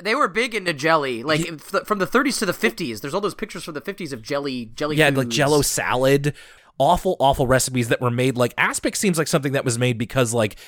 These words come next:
Speaker 2: you had to. Like, it's the <laughs> only way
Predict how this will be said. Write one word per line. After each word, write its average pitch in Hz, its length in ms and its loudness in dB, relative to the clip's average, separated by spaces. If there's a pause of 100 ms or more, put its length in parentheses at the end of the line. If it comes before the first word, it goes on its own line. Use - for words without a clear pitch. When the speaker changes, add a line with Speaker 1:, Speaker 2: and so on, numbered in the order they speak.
Speaker 2:
you 135 160 0
had 117 320 2
to. 85 340 -4 (260)
Like, 139 140 4
it's 135 140 2
the 147 120 2
<laughs> - 20 4
only 160 240 4
way 131 320 4